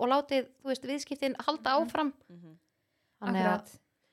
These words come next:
Speaker 1: En mér finnst líka, þegar maður er oft svona að kaupa vörur og eitthvað, þegar fólk er eitthvað svona, „Vá,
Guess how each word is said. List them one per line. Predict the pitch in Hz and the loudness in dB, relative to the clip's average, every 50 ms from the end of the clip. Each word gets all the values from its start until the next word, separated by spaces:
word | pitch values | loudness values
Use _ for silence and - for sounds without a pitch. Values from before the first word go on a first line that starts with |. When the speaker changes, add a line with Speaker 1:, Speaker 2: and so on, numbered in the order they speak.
| _ - - | _ -2 2
Speaker 1:
En | 226 | 6
mér | 233 247 254 | 6 6 6
finnst | - - | 4 4
líka, | 262 285 277 - - 185 170 180 | 2 0 2 2 4 4 4 4
þegar | - 233 208 | 4 2 2
maður | 208 208 214 | 2 2 2
er | 220 226 | 2 0
oft | 233 - - | -2 -2 -2
svona | 240 220 208 208 180 | 0 2 2 2 2
að | - - | 2 2
kaupa | 254 254 - 233 220 | 2 2 2 2 2
vörur | 233 226 180 151 | 2 2 2 2
og | 151 - | 0 0
eitthvað, | - 151 143 170 - - | -2 -2 -2 -2 -2 -2
þegar | 208 196 | -2 0
fólk | 233 240 - - | 0 -2 2 2
er | 254 220 | 0 2
eitthvað | 190 196 190 202 | 2 -2 -2 0
svona, | 185 175 165 - - - _ _ _ _ - | -2 -2 -2 -4 -12 -20 _ _ _ _ -2
„Vá, | - | 2